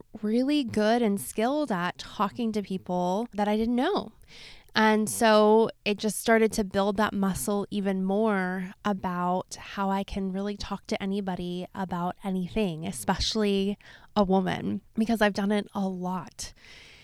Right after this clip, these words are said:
And also knowing too of being a coach now for eight years. So it's my eight-year anniversary that just happened on four fourteen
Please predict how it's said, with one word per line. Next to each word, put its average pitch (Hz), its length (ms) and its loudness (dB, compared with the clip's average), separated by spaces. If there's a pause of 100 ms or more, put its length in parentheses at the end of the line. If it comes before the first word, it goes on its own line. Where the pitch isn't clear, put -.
(200)
And 247 140 4
also 330 280 6
knowing 262 340 8
too 226 680 4 (100)
of 190 560 2
being 214 200 0
a 208 60 2
coach - 380 0
now 185 180 2
for 190 260 -6 (120)
eight 208 240 2
years. 202 800 4 (140)
So 208 200 4
it's 208 220 2
my 190 260 2
eight-year 220 400 4
anniversary 202 640 2
that 180 140 -2
just 185 200 -6
happened 185 400 -2
on 180 160 -2
four 202 300 0
fourteen 196 800 -4